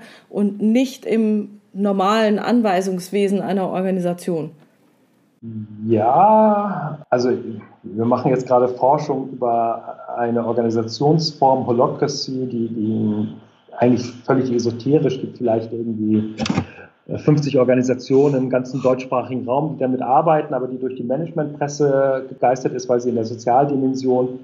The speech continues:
Speaker 2: eben noch viel stärker standardisiert und formalisiert, als es die Scrum-Logik zum Beispiel macht.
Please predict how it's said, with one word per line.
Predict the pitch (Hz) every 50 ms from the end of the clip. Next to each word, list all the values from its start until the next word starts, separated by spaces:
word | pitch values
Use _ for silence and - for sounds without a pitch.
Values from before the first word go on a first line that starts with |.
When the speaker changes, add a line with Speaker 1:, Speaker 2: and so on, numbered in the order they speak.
| - _ _ _ 143
Speaker 2:
eben | 131 127 135
noch | 131 131 135 135
viel | - - 165 156
stärker | - - - - 127 123 135 160 165 160 156 139 135 135 131 127 127 127 131 127 - -
standardisiert | - 135 135 147 147 135 - - - 131 120 123 131 143 143 139
und | 127 123 -
formalisiert, | - 135 131 131 127 123 123 123 120 120 120 131 135 131 127 131 -
als | 120 117 117 - 123
es | 117 - - -
die | _ 120 117 113 113 113 113 113 117 117 113 113 -
Scrum-Logik | - - - 135 127 135 143 139 139 135 123 123 123 120 120 113 - -
zum | - 120 107 101
Beispiel | 107 104 101 - - - 113
macht. | 104 101 107 123 185 - - - _